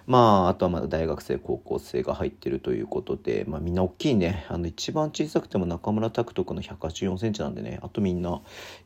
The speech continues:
二百九十二メーターとかなんでね、やっぱりすごいなんかこれも世界を意識して呼んでるのかなというふうに思いますけれども、うん。いや、すごい、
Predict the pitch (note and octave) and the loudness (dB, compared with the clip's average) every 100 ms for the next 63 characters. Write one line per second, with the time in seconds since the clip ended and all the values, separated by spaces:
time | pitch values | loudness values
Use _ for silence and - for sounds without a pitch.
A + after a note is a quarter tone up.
0 | - G2 F#2+ F#2 - G2+ - A2 F#2+ F2+ | -2 0 0 0 0 2 4 4 4 2
1 | F2+ F2+ F2+ G#2+ F#2+ - C#2 D2+ - C2 | 2 2 2 2 2 0 -2 -2 -4 -4
2 | G#1+ - - - E2 E2+ - F2+ F2+ E2 | -6 -8 -14 -6 -6 -4 -2 4 4 4
3 | D#2+ - - F2 C#2+ D#2 C2+ - - F2 | -2 -8 -8 -4 -2 -4 -2 -2 2 2
4 | E2+ - D#2 - - - - - - E2+ | 2 0 0 -2 -6 -6 -6 -8 -6 -2
5 | F#2 F#2+ D#2+ C#2 C#2+ C#2+ C#2+ D#2 E2 E2+ | 0 0 -2 -2 -4 -4 -4 -4 -4 -4
6 | E2 D#2+ D2 C#2 A#1 A1 - F#2 F2+ D2+ | -4 -4 -4 -6 -10 -10 -8 -4 -2 -2
7 | - - - - - - - A#2 A2 A#2+ | -8 -16 -20 -18 -20 -8 0 0 6 6
8 | G2+ - | 6 4